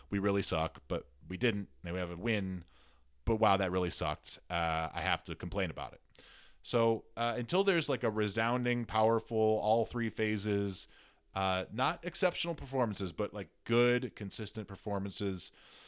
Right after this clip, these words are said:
in all three phases, I'm going to still feel like this is kind of the same Bears team. Uh, lots of talent, lots of opportunity, lots of hope. But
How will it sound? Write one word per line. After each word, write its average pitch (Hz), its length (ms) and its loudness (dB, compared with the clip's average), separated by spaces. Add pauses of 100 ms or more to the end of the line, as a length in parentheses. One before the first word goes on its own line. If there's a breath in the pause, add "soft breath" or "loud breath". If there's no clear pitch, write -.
(320 soft breath)
in 101 120 0
all 135 160 8
three 127 180 0
phases, 95 600 0
I'm 113 200 0
going 117 220 4
to 110 60 0
still 170 500 0
feel 170 240 4
like 156 220 4
this 147 180 -2
is 139 100 -6
kind 135 320 -4
of 151 60 2
the 143 60 -2
same 139 280 0
Bears 127 280 4
team. 147 340 -4 (440 soft breath)
Uh, 98 320 4 (880)
lots 117 260 4
of 127 80 -2
talent, 120 460 4 (180)
lots 117 220 2
of 123 80 0
opportunity, 117 800 0
lots 107 260 0
of 98 80 -6
hope. 101 420 4 (400 soft breath)
But 101 280 4